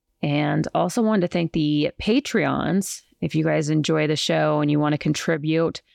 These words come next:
consider becoming a patron. Just go to gunfunny dot com, click on the support the show link and make a donation. Also, you automatically get entered to win a gift certificate from Blown Deadline.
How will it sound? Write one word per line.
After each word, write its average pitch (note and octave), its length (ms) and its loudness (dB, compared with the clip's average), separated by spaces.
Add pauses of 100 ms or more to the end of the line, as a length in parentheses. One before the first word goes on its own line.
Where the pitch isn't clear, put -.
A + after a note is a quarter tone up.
(240)
consider F#3 440 0
becoming E3 520 2
a D3+ 160 0
patron. F3 680 0
Just D#3+ 180 -2
go D#3+ 160 0
to C#3+ 260 -2
gunfunny D#3+ 500 0
dot C#3+ 220 -2
com, E3 420 0
click - 260 -4
on D#3 160 2
the D3 180 2
support - 500 -2
the D#3 80 -2
show E3+ 400 0
link D3 400 0
and D3+ 160 2
make D#3 160 0
a D3+ 60 0
donation. F3 720 0 (400)
Also, A#3+ 280 0
you A#3 220 2
automatically F#3+ 640 2
get E3 220 -2
entered D#3 420 0
to D3+ 140 -2
win D3+ 420 0
a D3 160 -2
gift F3 280 -2
certificate F3 640 0
from D#3 420 0
Blown D3+ 440 2
Deadline. D#3+ 540 0